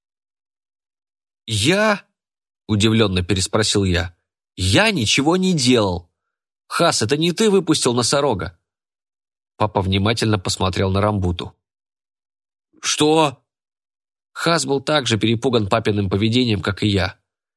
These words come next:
«Да я спал всю ночь!» «Я тоже!» выкрикнул я. «Я только что проснулся! Я почувствовал, что меня тошнит,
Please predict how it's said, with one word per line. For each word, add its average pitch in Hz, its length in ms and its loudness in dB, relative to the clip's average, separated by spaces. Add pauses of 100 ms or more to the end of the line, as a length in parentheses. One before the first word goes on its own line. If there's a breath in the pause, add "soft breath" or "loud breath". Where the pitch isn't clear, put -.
(200)
«Да 113 80 0
я 139 240 2
спал 175 440 2
всю 185 220 2
ночь!» 180 460 0 (1120 loud breath)
«Я 202 340 2
тоже!» 139 680 -2 (380)
выкрикнул 107 520 0
я. 90 340 0 (120)
«Я 196 400 2
только 208 460 2
что 214 340 0
проснулся! 147 920 0 (420 loud breath)
Я 139 140 2
почувствовал, 160 500 2
что 165 140 -2
меня 165 160 2
тошнит, 214 500 0